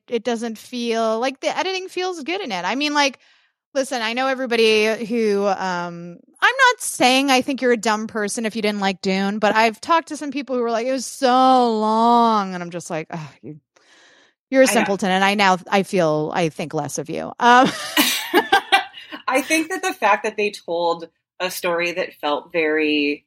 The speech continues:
Speaker 2: intimate and
Speaker 1: Yes.
Speaker 2: epic at the same time in Power of the Dog, and then, like, also managed to come in under two hours, that's a really great achievement, and I think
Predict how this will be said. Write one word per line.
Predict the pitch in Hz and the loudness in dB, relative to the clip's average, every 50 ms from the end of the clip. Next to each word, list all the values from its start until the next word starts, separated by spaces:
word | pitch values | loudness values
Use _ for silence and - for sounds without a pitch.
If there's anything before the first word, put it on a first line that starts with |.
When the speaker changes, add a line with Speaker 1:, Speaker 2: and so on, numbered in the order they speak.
| _ - | _ -6
Speaker 2:
intimate | - 160 156 156 175 170 165 160 - - - | -4 -4 -4 -4 -4 -4 -2 -2 -2 -2 -2
and | 151 151 147 131 139 156 - | -2 -2 -2 -2 -6 -8 -10
Speaker 1:
Yes. | 233 190 165 180 - - - - - - - | -12 -16 -16 -18 -20 -20 -20 -20 -12 -2 -2
Speaker 2:
epic | 165 170 - 185 185 180 180 | -2 0 2 0 0 0 -2
at | - 160 - | -4 -6 -6
the | 165 | -10
same | - - 156 151 151 | -6 -2 -2 -2 -2
time | 151 - 151 147 143 147 147 147 147 - - | -2 -4 -4 -2 0 0 0 -2 -4 -4 -4
in | 156 156 151 147 147 151 151 - _ _ _ - | -4 -2 -2 -2 -2 -4 -6 -8 _ _ _ -10
Power | - 160 156 156 | -4 0 0 0
of | 151 | 0
the | 160 | -2
Dog, | 151 160 147 143 147 143 | -4 -2 -2 -2 0 -2
and | 151 143 151 | -2 -2 -2
then, | 147 143 139 139 139 139 135 139 | -2 -2 -2 -2 -4 -6 -4 -2
like, | 151 139 135 131 - - - _ _ _ _ _ _ _ _ _ _ _ _ _ _ _ - | -2 -2 -2 -4 -10 -16 -16 _ _ _ _ _ _ _ _ _ _ _ _ _ _ _ 0
also | 175 175 170 - 196 180 | 0 0 2 0 0 0
managed | 175 160 160 165 156 - | 2 2 0 0 0 -4
to | - 160 | -8 -6
come | 170 170 165 | -6 -4 -2
in | 160 156 | -2 -2
under | 151 147 160 156 | 0 0 -2 -2
two | 156 - 175 160 | -2 -4 -2 0
hours, | 147 135 147 156 185 214 240 247 240 - _ _ - _ _ _ _ _ | 0 0 0 0 -2 -2 -4 -4 -6 -10 _ _ -20 _ _ _ _ _
that's | 165 185 175 175 175 - | 4 4 4 4 4 0
a | 220 190 | -4 -2
really | 175 175 165 165 160 156 156 139 - _ _ _ _ - | -2 0 0 0 0 -2 -4 -4 -8 _ _ _ _ -10
great | - 151 143 135 131 - - | -6 -4 -4 -4 -4 -4 -6
achievement, | 151 - - 156 147 147 196 220 233 247 247 247 - | -6 -6 -6 -8 -8 -4 -4 -2 -2 -2 -4 -2 0
and | 170 160 156 156 151 | 2 2 4 4 2
I | 151 151 | 2 2
think | - 156 147 151 147 - - | 0 0 0 0 -2 -6 -16